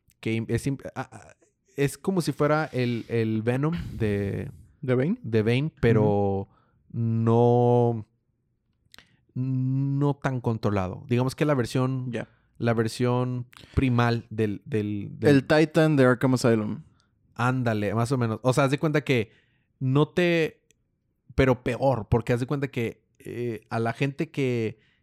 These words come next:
Speaker 1: que les ponen este, se llama ars-, ar-, arserms, arserms le llaman a este, a este químico. A la gente que le pone este químico, s-, eh, se va a volver súper fuerte y monstruoso,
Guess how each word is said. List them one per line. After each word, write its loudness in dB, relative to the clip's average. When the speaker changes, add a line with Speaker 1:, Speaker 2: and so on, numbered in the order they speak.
Speaker 1:
que -4
les 0
ponen -4
este, -4
se -8
llama 0
ars-, 2
ar-, -6
arserms, -4
arserms -6
le -8
llaman -10
a -12
este, -14
a -10
este -14
químico. -8
A -2
la 0
gente 0
que -2
le 2
pone 0
este -4
químico, -4
s-, -18
eh, 0
se -2
va 2
a 4
volver 4
súper 0
fuerte 0
y 0
monstruoso, -2